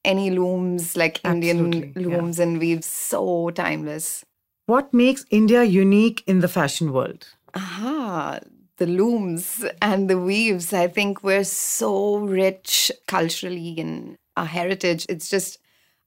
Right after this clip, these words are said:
Speaker 1: amazing. Every year, every season, you see more people, not just in India, also internationally, so obsessed with our paisleys or our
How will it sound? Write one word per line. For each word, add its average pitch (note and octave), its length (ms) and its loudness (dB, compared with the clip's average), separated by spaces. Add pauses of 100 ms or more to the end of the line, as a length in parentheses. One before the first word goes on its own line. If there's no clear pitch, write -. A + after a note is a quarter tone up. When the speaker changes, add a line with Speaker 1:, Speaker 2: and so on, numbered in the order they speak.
(140)
Speaker 1:
amazing. G#3 800 4 (420)
Every F#3+ 320 2
year, F3+ 680 4
every F#3 300 0
season, F3+ 680 2
you F3 80 0
see F#3 240 -2
more F3 580 2 (120)
people, F3 600 4 (340)
not G3 140 0
just A3+ 240 -4
in A3+ 100 -4
India, F#3+ 440 4
also F3+ 380 4
internationally, F3+ 1080 0
so F#3+ 800 2 (240)
obsessed - 580 -2
with D#3+ 320 -2 (480)
our E3 480 4 (260)
paisleys F#3 880 4 (100)
or D#3+ 340 2
our D#3 440 2